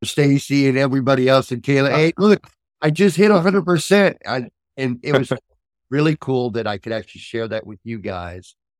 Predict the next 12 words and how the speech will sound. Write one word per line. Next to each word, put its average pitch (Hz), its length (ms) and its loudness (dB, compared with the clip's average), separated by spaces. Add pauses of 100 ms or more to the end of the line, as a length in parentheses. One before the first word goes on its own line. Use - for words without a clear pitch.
(300)
during 110 380 -2
that. 92 340 -8
And 107 240 -10
I 113 120 -4
remember 120 360 -4
the 107 140 -10
day 117 240 -4
Caleb 143 380 -4 (100)
went 110 240 -12
over 95 320 -10
and 95 200 -12
he 113 280 -8